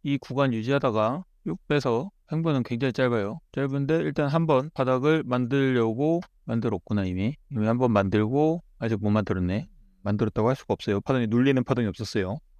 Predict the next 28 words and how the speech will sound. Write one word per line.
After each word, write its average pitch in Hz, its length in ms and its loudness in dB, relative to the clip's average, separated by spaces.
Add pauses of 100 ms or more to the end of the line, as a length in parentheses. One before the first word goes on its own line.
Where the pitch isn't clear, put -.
(220)
눌리면 120 380 4
보면 104 220 0
되겠네요. 95 460 -4 (240)
눌려서 120 340 2
바닥 131 340 0 (160)
만들 107 280 -2
때 139 380 -2
보면 104 180 -4
되겠다. 101 360 -4 (500)
두산. 101 420 -4 (920)
얘는 151 260 2
이런, 131 280 0 (460)
그러니까 120 240 -4 (180)
기법으로 127 680 2
대응하기는 139 920 0
어려운 123 360 2
종목이죠. 117 520 0 (280)
두산은 123 300 -2
엔벨로프로 151 600 0
대응하셔야 104 400 0
되고요. 98 460 0 (160)
그 - 180 -20
엔벨로프로 151 540 0
봐도 151 380 0
나쁘지 135 280 -2
않은 117 160 2
자리 113 160 0
같네요. 92 440 0